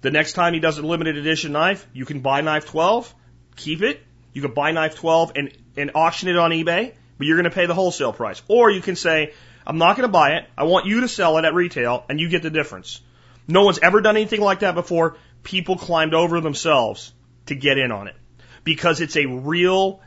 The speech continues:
example of value for value exchange. I need to take this full time. Here's what I'm willing to do for a hundred people that'll help me get there.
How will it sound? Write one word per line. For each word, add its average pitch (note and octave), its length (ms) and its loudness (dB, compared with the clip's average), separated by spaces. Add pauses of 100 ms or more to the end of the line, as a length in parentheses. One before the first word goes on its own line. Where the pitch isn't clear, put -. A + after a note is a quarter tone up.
example C#3+ 680 -4
of A#2 140 -6
value C3+ 420 0
for D3 160 -8
value A#2 440 -4
exchange. G2+ 600 -12 (400)
I D#3 220 2
need E3+ 380 -2
to E3 80 -4
take D#3+ 280 -6
this D3+ 180 -6
full C#3+ 240 -6
time. G#3 460 0 (220)
Here's F3 260 0
what D#3+ 100 -2
I'm D#3 160 2
willing D3+ 200 -2
to C#3 60 -6
do C#3+ 120 -4
for C3+ 160 -6
a B2 40 -4
hundred C3 260 -4
people B2+ 260 -10
that'll B2 160 -6
help A#2 160 -6
me A#2 80 -10
get G#2 260 -12
there. - 200 -16